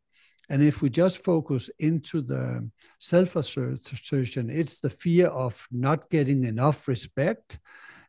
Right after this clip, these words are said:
Uh, it's, uh, the fear of, uh, uh,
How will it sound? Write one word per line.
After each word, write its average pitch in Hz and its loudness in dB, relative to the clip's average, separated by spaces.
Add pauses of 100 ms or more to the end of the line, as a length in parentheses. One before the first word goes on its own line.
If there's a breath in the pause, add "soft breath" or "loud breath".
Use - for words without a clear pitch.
(120)
Uh, 117 -2 (100)
it's, 117 -8
uh, 123 -2
the 120 -4
fear 156 2 (140)
of, 123 -2 (140)
uh, 120 -2 (680 soft breath)
uh, 117 -4